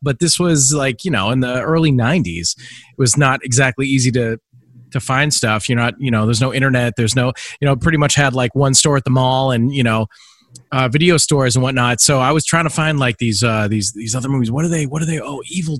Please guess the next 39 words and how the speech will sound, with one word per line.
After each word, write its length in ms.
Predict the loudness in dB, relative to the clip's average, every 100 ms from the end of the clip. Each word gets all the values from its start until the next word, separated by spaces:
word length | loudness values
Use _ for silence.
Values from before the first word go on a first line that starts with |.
| -8
Dead? 360 | -8 -2 -2 -2
What? 340 | -4 -4 -4 -6
It's 180 | -6 -2
not 180 | -2 -2
called, 220 | -4 -4 -8 _ -20 -14 -6
like, 120 | -6 -6 -12
that 140 | -10 0
doesn't 260 | 0 4
even 180 | 2 2
f-, 120 | -2
uh, 180 | -2 -2 -2 -12 -2
Evil 200 | 2 4
Dead 220 | 2 2
one 220 | 4 4
and 160 | 2 2
two, 260 | 4 4 4
and 80 |
then 140 | 2 0
Army 240 | 0 0
of 40 | 0
Darkness. 380 | 0 0 -2 -2
Like, 100 | -4
I 40 |
didn't 160 | -2 2
even 160 | 2
get 180 | 2 2
it. 120 | 0 -6 -20 -20 -20 0
And 140 | 4
I 120 | 4 4
think 360 | 2 -2 0
that 160 | -4 -4 _ _
it 40 | 0
was 120 | 2
a 60 | 2
long 240 | 2 2
time 180 | 2 0
before 260 | 0 -2 0
I 100 | 2
even 420 | 2 2 0 -4